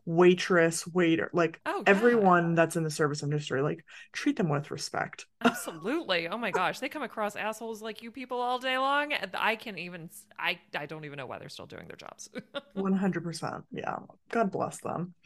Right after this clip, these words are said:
Speaker 2: I know.
Speaker 1: Um, okay, I just went off on a massive tangent.
Speaker 2: <laughs>
Speaker 1: Um,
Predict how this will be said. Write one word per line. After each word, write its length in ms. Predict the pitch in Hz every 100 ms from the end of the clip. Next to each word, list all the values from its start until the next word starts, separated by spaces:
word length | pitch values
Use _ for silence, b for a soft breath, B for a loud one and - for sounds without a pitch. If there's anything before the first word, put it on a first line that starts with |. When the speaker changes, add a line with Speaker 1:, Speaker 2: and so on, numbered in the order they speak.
| B
Speaker 2:
I 60 | B B
know. 140 | B
Speaker 1:
Um, 460 | 202 185 175 170 151
okay, 160 | 196 190
I 80 | 170
just 180 | 196 208
went 120 | 190
off 120 | 185
on 100 | 156
a 160 | 156 - -
massive 540 | 180 160 147 147 165
tangent. 480 | - 160 170 220 508 -
Speaker 2:
<laughs> 380 | 311 339 - -
Speaker 1:
Um, 640 | 339 202 185 165 156